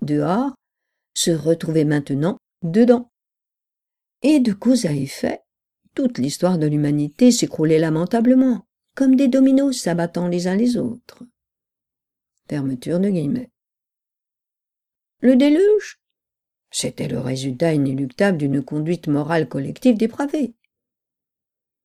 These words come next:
Les catastrophes naturelles représentaient le résultat direct du comportement immoral de l'homme. Sodome et Gomorrhe, évidemment, le feu de leur propre passion,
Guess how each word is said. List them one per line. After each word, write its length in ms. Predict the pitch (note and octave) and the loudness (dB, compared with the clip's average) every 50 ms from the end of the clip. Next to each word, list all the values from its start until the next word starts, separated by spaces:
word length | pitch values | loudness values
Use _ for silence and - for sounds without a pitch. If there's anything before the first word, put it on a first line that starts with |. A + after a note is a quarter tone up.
| _ _ - | _ _ 2
Les 160 | G#3+ A3+ A3+ | 4 4 4
catastrophes 480 | - D#3+ D#3 - D#3+ D3 - E3+ D#3+ | 2 -2 -2 -4 -8 0 0 0 0
naturelles 640 | D#3+ D#3 D#3 D3+ D#3 C#3+ C#3+ C#3 D#3 F3+ A3+ C4 - _ _ _ _ _ _ _ _ _ _ - | 0 -2 -4 -4 -6 -8 -6 -6 -4 -4 -4 -6 -8 _ _ _ _ _ _ _ _ _ _ 2
représentaient 960 | A3+ A#3 A#3 C4 C#4 C#4+ C#4 - - C#4 C4+ B3+ C4+ C4 C4 B3+ B3+ C4 C4+ | 2 4 4 4 2 2 0 0 0 0 0 2 2 0 2 2 2 2 4
le 140 | C#4+ C#4 C4 | 2 2 2
résultat 440 | B3+ B3+ B3 A#3+ B3 A#3+ B3+ B3 | 4 4 4 2 2 2 2 2
direct 480 | B3 B3+ B3+ A#3+ G3+ G#3 - _ - G#3 | 4 4 2 0 -2 -6 -6 _ -6 -6
du 140 | F#3+ G3 G3 | -4 -4 -4
comportement 600 | - G3+ F#3+ F#3+ G3 F#3+ F#3+ - G3+ G3+ G3 G3+ | -4 -4 -2 -2 -2 -4 -2 -2 0 0 0 2
immoral 440 | G3+ G3+ G3+ G3+ G3 G#3 A#3 C4+ B3+ | 0 0 0 0 -2 -2 -2 -2 0
de 100 | C4 D4+ | -2 -2
l'homme. 680 | D#4 D4+ D4+ D4+ C4+ G#3+ F3+ D#3+ D3+ D3+ D3+ - F3 _ _ _ _ _ _ _ _ _ _ _ _ _ _ _ | -2 -2 -2 0 0 0 -2 -2 -4 -6 -8 -10 -14 _ _ _ _ _ _ _ _ _ _ _ _ _ _ _
Sodome 460 | - - - F#3 F3 G3 G3+ G#3+ G#3+ | -10 -6 -4 -4 -2 0 0 2 4
et 80 | A#3+ B3 | 4 4
Gomorrhe, 480 | B3 C4 C4 C4+ C#4 C#4+ C#4+ C#4+ C#4+ - _ _ _ _ _ _ _ _ _ _ | 4 4 4 4 4 2 0 -2 -4 -6 _ _ _ _ _ _ _ _ _ _
évidemment, 840 | - E3+ E3+ E3 G3 G#3+ A3+ C4 C4+ C4+ C4+ C4+ C4+ B3 A3+ - - _ _ _ _ _ _ _ _ - | -6 -4 -4 -2 -2 0 2 2 4 4 2 2 0 -2 -4 -6 -12 _ _ _ _ _ _ _ _ 0
le 320 | G3+ A3+ A#3 B3+ C4+ C4+ | 2 6 8 8 6 6
feu 360 | B3 B3 - - E4+ D#4 E4+ C4+ | 2 -2 -2 -2 0 0 2 2
de 100 | F3+ E3+ | 2 2
leur 280 | D#3+ E3 E3 D#3 D3+ | 2 2 0 0 -4
propre 540 | - - - F3 F3 F3+ E3+ D#3 - - D3+ | -12 -14 -8 -2 0 0 0 0 -2 -8 -8
passion, 540 | C#3+ - D3+ D3+ - - - - D3+ D3+ | -6 -6 -6 -6 -6 -8 -6 -6 -6 -8